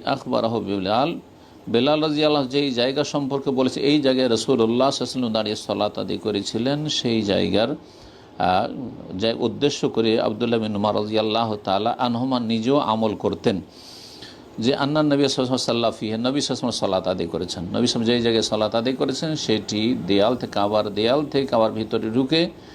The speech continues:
তিন হাত দূরত্বে ছিল নবী সাল্লাল্লাহু আলাইহি ওয়াসাল্লামের দাঁড়াবার স্থান। ওই জায়গায় আব্দুল্লাহ বিন উমর রাদিয়াল্লাহু তাআলা আনহুমা যখনই প্রবেশ করতেন কাবার ভিতরে, তখন সেখানে দাঁড়িয়ে সালাত আদায় করতেন। তাহলে এই হাদিস থেকে বোঝা গেল যে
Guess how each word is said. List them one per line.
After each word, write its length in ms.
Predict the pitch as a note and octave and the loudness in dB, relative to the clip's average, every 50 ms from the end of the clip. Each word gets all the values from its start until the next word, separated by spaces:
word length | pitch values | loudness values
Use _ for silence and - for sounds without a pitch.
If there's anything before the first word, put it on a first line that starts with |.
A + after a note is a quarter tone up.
| - - - - - - - | -20 -20 -20 -20 -20 -4 0
তিন 240 | D3+ D3+ D#3 D3+ D3+ | 2 2 2 2 2
হাত 160 | D#3 D#3 D3 | 2 2 2
দূরত্বে 540 | B2 G2+ C3+ C3 C3 C#3 C#3 C#3 - C#3+ B2 | 2 2 2 4 6 4 4 2 -2 -2 -2
ছিল 180 | - - C#3 | -2 -2 -2
নবী 300 | B2+ A#2+ A#2+ A#2+ A#2 A#2+ | -2 0 0 0 0 0
সাল্লাল্লাহু 20 | A2+ | 0
আলাইহি 40 | - | 0
ওয়াসাল্লামের 400 | A#2 A2+ A2 - A2+ G#2+ G#2+ G2+ | 0 -2 0 0 -2 -2 0 0
দাঁড়াবার 460 | G2 G2 F#2+ F2+ F2 E2 D#2 D#2 E2+ | 0 2 2 0 0 -2 -6 -6 -6
স্থান। 360 | - - - - - F2+ F#2 - - | -6 -8 -8 -6 -6 -6 -6 -6 -4
ওই 220 | - - E3+ F3 E3 | 0 2 2 2 4
জায়গায় 500 | C#3 B2 A2 G#2 G2 F2 F2+ G#2 C3 - | 2 2 0 0 0 -2 -2 -4 -4 -4
আব্দুল্লাহ 400 | - A2+ F#2+ F2+ G2+ G2+ G#2 G2 | -4 -6 -4 -2 -2 -2 -2 -2
বিন 100 | G2 G2 | -2 -2
উমর 180 | F#2+ G2 A#2 | 0 0 2
রাদিয়াল্লাহু 520 | G#2 F2 F2+ F#2 F2+ F#2 G#2 G#2 A2+ A#2 A2 - | 2 2 2 2 2 2 2 2 2 0 0 -2
তাআলা 360 | - F2+ F2+ F2 F#2 A2+ C#3+ D#3 - - - - - - - | -2 -2 0 0 0 -2 -2 -4 -10 -16 -20 -20 -20 -12 -4
আনহুমা 400 | - G#2+ A2 A2+ A2 A2+ A#2 A2 | -2 -2 0 0 0 2 0 0
যখনই 520 | G2 G2+ G#2+ G#2 G#2 - B2+ B2+ C3+ C#3+ C3+ | 0 0 -2 -2 -2 0 -2 0 0 0 -2
প্রবেশ 360 | C#3 - A2 A2 C3+ C#3 - | -2 -2 0 0 0 0 0
করতেন 320 | - C#3+ C3 C3 C3+ B2+ | 0 -2 0 0 0 -2
কাবার 320 | B2 - A#2+ A#2 A#2 A2+ A2+ | 0 0 0 2 0 0 0
ভিতরে, 440 | A#2 B2+ B2 - B2+ C3 D#3+ G3 A3+ - - - - - - - - - | -2 -2 0 0 0 0 0 -2 -2 -4 -12 -20 -20 -20 -20 -20 -10 -2
তখন 300 | - G2+ F#2+ G#2 G2+ G#2+ | -2 -2 0 0 -4 -4
সেখানে 460 | - - A#2 G#2+ - A2 G2+ G2+ G2 | 0 0 0 0 2 0 -2 -2 0
দাঁড়িয়ে 300 | F#2 F#2 F#2 F2+ F#2+ F#2 | 0 0 0 0 0 -2
সালাত 380 | F2+ - - F2 E2+ E2 D#2+ - | -2 -2 -2 0 0 0 0 0
আদায় 220 | E2+ F2 F2 E2+ | -2 -2 -2 -4
করতেন। 420 | - - D#2+ E2+ E2 - D#2+ F2 F2+ | -4 -4 -6 -6 -4 -4 -4 -4 0
তাহলে 260 | - G#2+ A2+ A2+ A#2+ | 0 0 0 2 2
এই 60 | A#2 | 0
হাদিস 260 | G#2+ A2 A#2 B2 B2 | 2 2 0 -2 -2
থেকে 120 | - B2+ A2+ | 0 0 0
বোঝা 240 | A#2 A2+ A#2+ A#2 | 2 2 2 2
গেল 260 | A2 A2 G#2 A2+ C#3 F3+ - - - - - - - - - - - - | 2 2 2 0 0 -2 -4 -10 -18 -20 -20 -20 -20 -20 -20 -20 -12 -10
যে 280 | G2+ G2 G#2 G#2 G2+ | -4 2 4 4 4